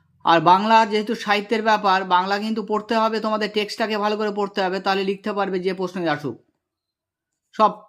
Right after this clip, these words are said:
টেক্সটটা ভালো করে পড়বে, ক্যারেক্টারগুলো ভালো করে পড়বে, তাহলে অবশ্যই তোমরা পারবে,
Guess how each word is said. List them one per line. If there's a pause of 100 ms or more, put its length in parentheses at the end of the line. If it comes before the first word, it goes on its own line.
(160)
টেক্সটটা
ভালো
করে
পড়বে,
ক্যারেক্টারগুলো
ভালো
করে
পড়বে,
তাহলে
অবশ্যই
তোমরা
পারবে,